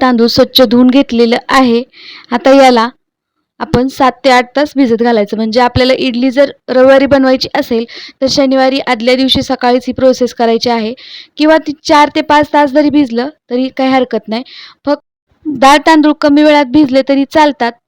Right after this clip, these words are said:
पण पीठ मात्र दहा ते बारा तास व्यवस्थित असं आंबवून घ्यायचं आहे. तर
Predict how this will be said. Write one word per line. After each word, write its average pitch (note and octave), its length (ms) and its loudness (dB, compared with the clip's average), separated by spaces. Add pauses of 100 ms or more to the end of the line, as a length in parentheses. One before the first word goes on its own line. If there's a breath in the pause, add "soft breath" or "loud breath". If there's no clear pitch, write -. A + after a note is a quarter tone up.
(120)
पण C#4+ 160 -2 (140)
पीठ D#4 260 -2
मात्र C#4+ 380 -2 (400 loud breath)
दहा B3 240 -2
ते C4+ 140 0
बारा C4 240 2 (100)
तास B3 220 -2
व्यवस्थित A#3+ 420 -2
असं A#3 180 -4
आंबवून G#3+ 340 -4
घ्यायचं G#3+ 300 -6
आहे. G#3+ 220 -8 (500 loud breath)
तर B3 80 -4